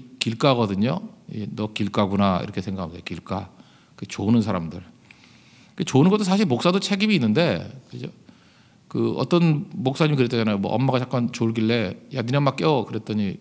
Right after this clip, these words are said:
그 녀석이 일어나가지고 "왜 목사님이 재워놓고 저보러 깨우라 그러십니까?" 아, 그거는 뭐 일리가 있죠.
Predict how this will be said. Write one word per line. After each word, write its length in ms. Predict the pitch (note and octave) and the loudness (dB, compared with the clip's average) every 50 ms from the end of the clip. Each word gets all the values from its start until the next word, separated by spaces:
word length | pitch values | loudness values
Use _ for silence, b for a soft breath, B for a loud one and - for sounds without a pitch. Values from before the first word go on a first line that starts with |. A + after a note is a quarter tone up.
| - | -14
그 120 | - - G#2 | -8 -4 -2
녀석이 240 | G#2+ G#2 G2+ G2 G2+ | -2 0 0 -2 -2
일어나가지고 680 | G2 G#2+ G#2 G2+ G2 F#2 F#2 F2 F2+ E2+ F2+ F#2 A2 B2 | -2 0 0 0 0 -2 -2 -4 -6 -6 -8 -10 -8 -8
"왜 80 | A#2+ A#2 | -4 -2
목사님이 380 | A2+ A#2 - - C#3 C3 B2+ | -2 0 0 2 2 2 2
재워놓고 600 | A#2 A2+ A#2+ A#2 A#2 A2+ A2+ - B2+ A2+ - - - | 2 4 4 4 4 2 2 0 -2 -2 -2 -2 -4
저보러 220 | - A2+ A2+ A#2+ A#2 | -4 -2 -2 -2 0
깨우라 260 | - B2+ A#2+ A#2 A#2 | 0 2 2 2 2
그러십니까?" 560 | A#2 A2+ G#2+ B2 B2 A#2+ - A#2+ G2+ F#2 B B B B B B B B B B B B - | 0 0 0 -2 -2 -2 -2 -2 -4 -4 B B B B B B B B B B B B -12
아, 200 | - G#2+ A2 A#2 A#2 | -10 -8 -8 -8 -2
그거는 320 | - C3+ D#3 F3 F3 D3+ | 0 2 4 4 4 4
뭐 180 | C3+ D3+ C#3+ A#2+ | 4 4 4 4
일리가 300 | A#2+ C3+ D3+ E3 D#3+ F#3 | 6 6 6 6 6 4
있죠. 440 | E3 A2+ - - D3+ C3 G2 - | 4 2 2 0 0 0 0 -2